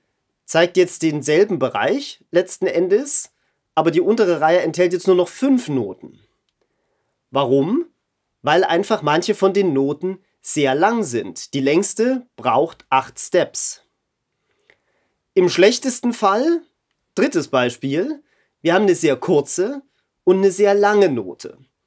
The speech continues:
Da würde ich jetzt sogar nur zwei unterkriegen. In dem Beispiel, was wir jetzt sehen mit den vier gleich langen Noten, das würde, wenn ich nur Notenwerte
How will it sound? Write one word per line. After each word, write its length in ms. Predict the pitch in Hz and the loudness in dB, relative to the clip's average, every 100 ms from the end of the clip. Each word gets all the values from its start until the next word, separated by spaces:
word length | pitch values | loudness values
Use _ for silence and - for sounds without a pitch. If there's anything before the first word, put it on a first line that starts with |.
| _ _ _ _ | _ _ _ _
Da 160 | - 107 | -16 -6
würde 160 | 139 127 | -6 -4
ich 80 | |
jetzt 160 | 143 135 | -8 -6
sogar 240 | 139 131 | -4 -2
nur 160 | 123 110 | -2 -6
zwei 420 | - 139 156 196 | -6 -2 2 2
unterkriegen. 720 | - 104 98 - 113 98 - _ _ _ _ _ _ _ _ _ _ _ _ _ _ _ _ _ _ _ _ _ _ _ _ _ _ _ _ _ _ _ _ _ _ _ | 0 -10 -14 -14 -12 -12 -16 _ _ _ _ _ _ _ _ _ _ _ _ _ _ _ _ _ _ _ _ _ _ _ _ _ _ _ _ _ _ _ _ _ _ _
In 180 | 170 170 | 2 4
dem 360 | 160 139 127 - _ _ | 4 2 -2 -6 _ _
Beispiel, 360 | - 160 170 170 | -2 -2 2 0
was 200 | 156 147 | 0 0
wir 80 | 139 | 0
jetzt 380 | 160 247 - - | 0 -2 -4 -2
sehen 200 | 175 185 | 0 0
mit 140 | 170 | 0
den 160 | 160 147 | -2 -4
vier 360 | - 135 117 | -4 -2 -2
gleich 560 | 110 131 160 247 294 - | -4 -4 0 0 -2 -2
langen 380 | 143 120 110 113 | -2 -2 -4 -4
Noten, 720 | 117 127 131 165 262 277 - _ _ _ _ _ _ _ _ _ | -2 -4 -2 -2 -2 -4 -10 _ _ _ _ _ _ _ _ _
das 260 | 160 165 147 | -2 0 2
würde, 580 | 175 240 269 277 220 - _ | 2 4 2 2 -2 -10 _
wenn 240 | 135 170 | 0 2
ich 180 | 185 175 | 2 0
nur 220 | 165 226 | 0 2
Notenwerte 840 | 254 214 214 170 143 143 143 143 127 | 4 2 2 -2 0 0 0 -2 -2